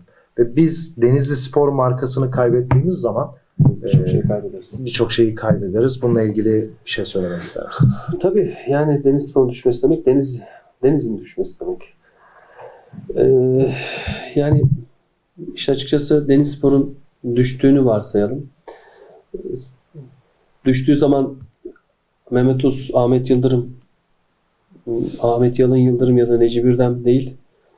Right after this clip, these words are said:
Speaker 2: şehrin tamamı düşmüş oluyor.
Speaker 1: Tamam.
Speaker 2: Yani burada
Speaker 1: Yediden yetmişe.
Speaker 2: Özcan Bizati de düş-, düşmüş olmuyor. Birçok, birçok herkes düşmüş oluyor. Ve bunda aslında işin açıkçası sadece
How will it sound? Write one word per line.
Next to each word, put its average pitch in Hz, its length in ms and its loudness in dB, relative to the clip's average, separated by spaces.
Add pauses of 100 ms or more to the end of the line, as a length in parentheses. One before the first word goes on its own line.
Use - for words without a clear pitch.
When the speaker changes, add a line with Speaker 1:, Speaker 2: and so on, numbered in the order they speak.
(280)
Speaker 2:
şehrin 127 600 0 (1000)
tamamı 123 400 0
düşmüş 110 340 -12
oluyor. 101 240 -2
Speaker 1:
Tamam. 92 220 -8 (540)
Speaker 2:
Yani 113 320 0
burada 127 500 0
Speaker 1:
Yediden 127 420 2
yetmişe. 101 380 -4
Speaker 2:
Özcan 120 460 2
Bizati 127 380 -2
de 113 120 2
düş-, 104 260 -6
düşmüş - 380 -8
olmuyor. 104 420 0
Birçok, 131 340 -2 (400)
birçok 123 320 0 (200)
herkes 123 460 -2
düşmüş - 360 -12
oluyor. 127 320 0 (680)
Ve 135 100 2
bunda 180 580 2
aslında 143 420 0
işin 147 200 2
açıkçası 151 640 0 (260)
sadece 139 640 2